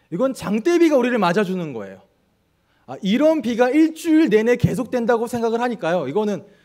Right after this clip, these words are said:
굉장히 제가 뭐라고요? 제의.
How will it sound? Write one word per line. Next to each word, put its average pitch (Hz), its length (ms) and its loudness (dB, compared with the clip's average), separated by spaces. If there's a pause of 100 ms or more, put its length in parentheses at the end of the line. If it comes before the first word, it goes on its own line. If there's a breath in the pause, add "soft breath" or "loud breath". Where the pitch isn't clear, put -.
(320 soft breath)
굉장히 233 540 2 (240)
제가 220 160 2
뭐라고요? 185 540 2 (640)
제의. 160 460 0